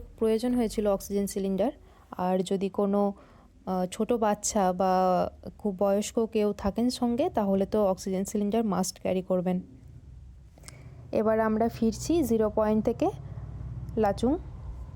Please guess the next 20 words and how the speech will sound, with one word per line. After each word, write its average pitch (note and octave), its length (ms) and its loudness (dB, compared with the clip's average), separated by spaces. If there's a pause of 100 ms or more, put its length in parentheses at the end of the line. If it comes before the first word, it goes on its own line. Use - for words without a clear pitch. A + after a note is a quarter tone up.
(420)
চারিদিকে G#3 420 2
ওয়েদার G#3 440 2
পুরো G#3+ 300 0
মেঘে G#3 300 2
ঢেকে G3+ 320 0
গেছে, G#3 280 2 (300)
ওয়েদার G3 320 0
প্রচণ্ড G#3 520 0
খারাপ। A#3 340 2 (680)
আর F#3+ 200 4
একটু G3 260 -2
যদি G#3+ 220 -2
দেরি G3+ 200 2
করে G#3 240 2
আমরা G#3 220 2
প-, G3 240 2
বেরোতাম, F#3+ 440 2 (220)
তাহলে G3 440 2
আমরা F#3+ 260 2
হয়তো G3 340 2